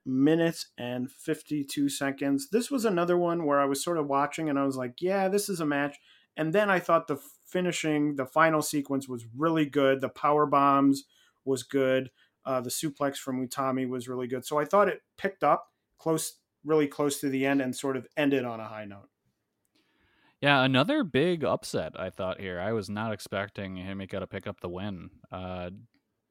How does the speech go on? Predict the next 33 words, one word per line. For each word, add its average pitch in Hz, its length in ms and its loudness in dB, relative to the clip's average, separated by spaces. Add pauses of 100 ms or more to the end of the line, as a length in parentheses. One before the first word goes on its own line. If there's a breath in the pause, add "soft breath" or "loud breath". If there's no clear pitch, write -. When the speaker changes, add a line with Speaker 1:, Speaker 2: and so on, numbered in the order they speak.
(180)
Speaker 2:
really 117 460 0
good, 120 260 2
hard-hitting 117 440 -4
match. 110 640 -8
Uh, 98 380 -6
three 113 220 -8
and 110 80 -4
a 104 40 -6
half 110 140 -6
stars 104 380 -4
for 98 100 -12
me. 101 240 -8 (1200 soft breath)
Speaker 1:
The 170 120 2
one 285 180 2
thing 339 180 -4
I'll 247 120 0
say 175 260 0
about 160 280 4
the 139 60 0
booking, 156 460 2
and 127 180 0
it's 123 140 -6
only 135 220 0
been 123 200 -4
two 135 180 -2
nights, 123 380 -2
so 113 520 -6 (800)
there 135 220 0
isn't 127 280 -4
that 156 240 0
much 120 260 -10
to 117 80 -14
say. 117 420 -6